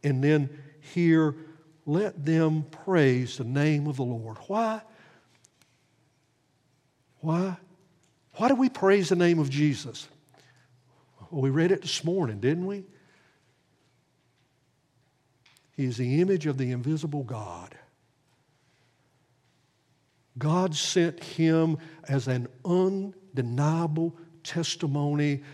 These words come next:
that, "I am God and I have come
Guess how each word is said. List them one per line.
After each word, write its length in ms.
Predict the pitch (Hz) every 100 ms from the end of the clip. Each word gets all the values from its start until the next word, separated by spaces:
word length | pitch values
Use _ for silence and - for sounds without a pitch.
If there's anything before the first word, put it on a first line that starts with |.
| - -
that, 200 | 117 -
"I 380 | 123 147 156 156 -
am 200 | 135 127 107
God 480 | 143 139 139 135 -
and 120 | 123 -
I 320 | 123 139 143 143
have 260 | - 131 -
come 420 | - 139 123 123